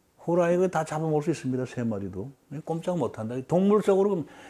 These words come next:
경인은 백호죠, 백호. 백호가 싸놨겠어요? 희-, 흰색이 싸납습니다. 금이기 때문에.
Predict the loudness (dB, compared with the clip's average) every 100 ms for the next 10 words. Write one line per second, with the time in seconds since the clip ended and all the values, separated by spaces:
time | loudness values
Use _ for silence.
0 | -14 8 8 10 6 4 2 0 -2 0
1 | 4 4 2 -6 -4 -4 -4 -6 _ _
2 | _ _ _ _ _ _ _ _ -2 0
3 | 0 2 0 -2 -4 -2 -2 -2 2 2
4 | 2 -2 -12 _ _ _ _ _ _ _
5 | _ _ _ _ _ _ _ _ _ _
6 | _ _ _ _ _ -16 -12 -12 -6 0
7 | 0 4 4 2 -2 -4 -6 -4 -2 0
8 | -2 0 2 2 0 -4 -6 -4 -4 -6